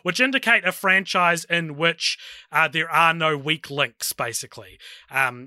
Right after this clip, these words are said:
so previous examples include, um, Kung Fu Panda or The Raid or Toy Story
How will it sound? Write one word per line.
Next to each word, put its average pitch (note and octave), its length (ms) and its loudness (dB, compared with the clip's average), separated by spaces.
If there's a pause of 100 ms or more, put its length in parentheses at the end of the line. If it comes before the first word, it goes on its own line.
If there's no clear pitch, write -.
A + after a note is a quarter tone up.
so D3 360 0 (100)
previous D#3+ 360 0
examples D3 520 -6
include, C3+ 560 -8 (320)
um, B2 500 -4 (480)
Kung D#3 240 -2
Fu D3 180 -8
Panda C3 600 -6
or A2+ 380 -12 (220)
The C3+ 160 -10
Raid A#2 580 -6
or A#2 380 -14 (100)
Toy C#3+ 220 -8
Story G2+ 580 -14